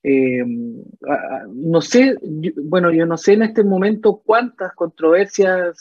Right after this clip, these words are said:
se están presentando, o sea, sería importante a lo mejor conocer ese, ese número, pero por lo menos están dentro de los seis, siete meses,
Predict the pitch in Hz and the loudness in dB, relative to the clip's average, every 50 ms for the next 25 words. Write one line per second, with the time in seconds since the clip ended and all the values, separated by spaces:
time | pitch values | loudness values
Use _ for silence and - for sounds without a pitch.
0 | _ 143 - 151 139 - 180 185 180 185 - - 151 147 - 196 196 185 156 151 | _ -10 -10 -8 -4 -2 -2 -2 -2 -6 -6 -6 -8 -4 -2 -2 -2 -2 -4 -10
1 | 143 - 156 151 147 - _ _ _ _ _ _ _ _ - 147 165 170 156 175 | -8 -8 -6 -6 -6 -10 _ _ _ _ _ _ _ _ 2 4 4 4 4 0
2 | 156 156 170 170 165 180 185 185 180 170 - 185 175 190 180 175 165 165 180 170 | 0 0 -2 -4 -2 0 0 0 0 0 -2 -2 -2 0 -2 -4 -2 -2 -2 -2
3 | 180 170 - 180 170 160 147 156 147 165 151 160 175 185 190 190 196 202 208 202 | -2 -4 -4 -4 -2 -2 -2 -4 -2 -4 -4 -2 -2 -2 -2 -2 -2 -2 -4 -6
4 | _ _ _ _ _ _ _ _ _ _ _ _ _ 160 156 151 156 139 147 156 | _ _ _ _ _ _ _ _ _ _ _ _ _ 0 2 2 0 0 0 2
5 | 151 151 151 156 175 190 202 208 214 214 208 208 208 208 208 196 196 - 196 202 | 2 2 2 0 -2 -2 -2 -2 -2 -2 -2 -4 -4 -4 -6 -8 -8 -4 -4 -4
6 | 208 208 202 208 208 202 190 180 190 196 196 170 - 196 190 180 170 - - 208 | -4 -4 -6 -6 -8 -8 -8 -6 -6 -6 -6 -4 -6 -6 -6 -6 -8 -6 -4 -2
7 | 208 208 208 196 - 208 196 196 196 190 202 208 196 - - 202 202 196 196 190 | 0 0 0 -2 -2 -4 -6 -4 -6 -6 -6 -8 -10 -8 -6 -6 -6 -4 -6 -8
8 | 185 180 180 | -10 -12 -14